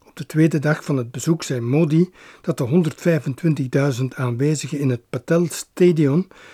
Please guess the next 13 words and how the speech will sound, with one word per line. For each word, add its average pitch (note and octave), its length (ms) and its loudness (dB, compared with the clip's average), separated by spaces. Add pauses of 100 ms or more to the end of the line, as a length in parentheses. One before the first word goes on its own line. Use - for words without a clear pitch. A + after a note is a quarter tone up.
(120)
meer C#3+ 340 2
voor B2 240 -6
Trump F3+ 540 0
dan C3+ 160 -2
voor C3+ 160 -2
hun A#2 200 -8
eigen C3+ 360 -2
premier A#2+ 460 -2
gekomen G#2 480 -8
waren. F#2+ 360 -10 (880)
De - 100 -20
Amerikaanse A2 680 -8
president A#2 680 -6